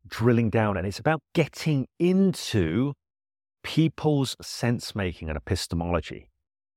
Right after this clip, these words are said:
right? People construct their reality. They don't know they're doing it, but they construct their reality. They make sense of the world. And then they mistake the sense they make of the world for the world itself. And of course, it's not.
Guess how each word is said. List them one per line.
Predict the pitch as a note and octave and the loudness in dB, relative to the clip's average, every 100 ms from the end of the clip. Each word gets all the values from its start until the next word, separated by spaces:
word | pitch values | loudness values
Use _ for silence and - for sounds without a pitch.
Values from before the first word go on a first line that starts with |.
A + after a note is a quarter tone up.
| _ _ _ _ - | _ _ _ _ -6
right? | E2+ | -6
People | - E3+ F#3+ - | 0 0 0 -2
construct | E3 - - - A#2 C3 - - - | -2 -2 -8 0 4 4 2 -12 -8
their | - G#2+ | -2 0
reality. | G2+ G2 F#2 F2+ F2 D#2 | 2 2 2 0 -4 -8
They | - | -8
don't | F2+ D3+ - | -2 -4 -2
know | C#3+ C3 | -6 -4
they're | A2 | -4
doing | E2 A2+ G2+ | -2 -2 -4
it, | D#2 - | -6 -10
but | - | -8
they | |
construct | G2+ F#2+ - - - A#2 - | -6 -6 -8 -10 -2 -2 0
their | G#2 G2+ | -2 0
reality. | G2 F2+ E2+ | 0 -2 -4
They | F2 G2+ | 0 2
make | G#2 G2+ G2+ A#2 - - _ | 2 4 4 2 -4 -18 _
sense | - - F#2+ D2 - | -8 -4 -4 -6 -10
of | F2+ | -8
the | F#2+ | -4
world. | E2+ A#2+ E2+ D2 - _ - | 0 2 2 -2 -8 _ -4
And | C3 | 2
then | |
they | C#3 | 4
mistake | C#3+ C3+ - F3 E3 - - _ _ | 6 4 0 0 0 -2 -20 _ _
the | C3+ | -6
sense | - D#3 B2 - | 0 0 0 -4
they | C3+ | -4
make | C3+ E3 F#3 C#3+ | 2 4 4 0
of | |
the | A#2 | 0
world | F#2 E2+ D#2+ F#2+ G2+ _ _ _ _ _ | 0 2 2 0 0 _ _ _ _ _
for | - | -2
the | A#2+ | 0
world | B2 B2 A2 | 4 2 0
itself. | - - G#2+ C2 | -4 -2 -2 -2
And | - | -4
of | A2 | -4
course, | - C#3 - | 0 -2 -4
it's | - | -4
not. | A2+ A2 C2+ - - | 2 2 2 -4 -14